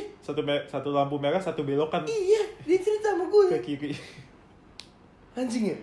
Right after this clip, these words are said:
Speaker 1: Iya.
Speaker 2: Mahal banget, gila.
Speaker 1: Iya, emang mahal. Tapi gue, S D tuh gue, ojek gue masih sepuluh ribu. Dan gue ke sekolah gue tuh
Speaker 2: Itu gue kemarin
Speaker 1: lima
Speaker 2: pas
Speaker 1: kilo juga ada sih.
Speaker 2: S M P gue kelas tiga, tapi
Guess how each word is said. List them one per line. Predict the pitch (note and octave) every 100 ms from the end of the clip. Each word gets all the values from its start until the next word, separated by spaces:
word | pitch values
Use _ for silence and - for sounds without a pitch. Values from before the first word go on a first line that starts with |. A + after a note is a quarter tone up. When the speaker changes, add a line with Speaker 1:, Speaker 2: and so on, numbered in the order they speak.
| - - - -
Speaker 1:
Iya. | C3 A#2+ - - -
Speaker 2:
Mahal | A#3+ C4 B3+
banget, | C#4+ C#4+ B3 F#3+
gila. | G3+ F#3
Speaker 1:
Iya, | C#3 B2 A2
emang | A2+ A2+ G#2+ -
mahal. | A#2 A2 A2 - - - - - -
Tapi | D#3 E3
gue, | G3 - - - - - - -
S | C#3 B2+
D | D3
tuh | E3
gue, | F#3+ F#3
ojek | C3 B2 B2+
gue | F3
masih | A3+ - -
sepuluh | - - - B2
ribu. | A2+ A2+ C#3+ - - - - - - - - - - _ - -
Dan | B2+ B2 B2
gue | C#3
ke | E3+
sekolah | D3+ - B2+ B2+
gue | B2+ D#3
tuh | G3 -
Speaker 2:
Itu | - G3
gue | G3
kemarin | G#3+ F3+ E3+ G3+
Speaker 1:
lima | C#3 C3 E3
Speaker 2:
pas | D3+
Speaker 1:
kilo | D#3+
juga | F3 B2+ A#2 G#2
ada | B2
sih. | D3+ D3+ D3+ - -
Speaker 2:
S | D3
M | F3 F3
P | G3+ F#3
gue | G3
kelas | D#3+ D3+
tiga, | - D#3+ C#3 C#3
tapi | - A#2+ -